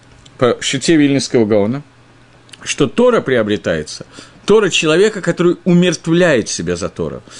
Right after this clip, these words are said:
Он приводит в себя состояние, когда он убирает из себя материальный мир. И Гаон в другом месте объясняет это достаточно подробно.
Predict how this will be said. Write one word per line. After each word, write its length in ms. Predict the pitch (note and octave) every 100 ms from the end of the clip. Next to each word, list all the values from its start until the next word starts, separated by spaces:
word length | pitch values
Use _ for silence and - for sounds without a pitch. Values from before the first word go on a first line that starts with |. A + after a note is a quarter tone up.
| - -
Он 180 | D#3+
приводит 340 | F#3+ F3 F#3 D#3
в 40 |
себя 140 | - E3
состояние, 600 | D3 - D3 D#3+ E3+ D3+
когда 320 | C#3 B2 C#3+
он 260 | - D#3 D3+
убирает 640 | D#3+ C#3 D3+ E3+ F3+ E3
из 80 | C3
себя 420 | - B2 C3 C3+ - _ -
материальный 600 | A#2+ C3 B2 B2+ A#2 G#2
мир. 180 | C#2+ - _ _ - - - _ _
И 160 | C3 C3
Гаон 340 | B2 B3 C4+
в 40 | G#3+
другом 340 | F#3+ G3+ G3+
месте 320 | G3+ F3+ D#3
объясняет 500 | C#3 C#3 - E3+ E3
это 160 | D3 A#2+
достаточно 580 | A2 - C#3+ A#2 - A2+
подробно. 600 | B2 B2 A#2 A2+ D3